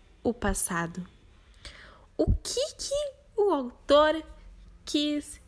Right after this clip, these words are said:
dizer com isso? Lembrando, isso era um lema do partido,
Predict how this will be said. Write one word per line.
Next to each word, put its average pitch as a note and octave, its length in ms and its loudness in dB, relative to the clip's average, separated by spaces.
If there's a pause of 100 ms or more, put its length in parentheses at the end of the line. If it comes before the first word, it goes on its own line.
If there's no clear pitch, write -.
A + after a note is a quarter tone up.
(100)
dizer A#3+ 460 -2
com G#3 200 -4
isso? G3 460 -6 (440)
Lembrando, C#4 600 2 (160)
isso C4+ 480 -2 (240)
era G3+ 240 2
um G#3 220 -2
lema D4 360 0
do D4 140 0
partido, C#4 1080 -2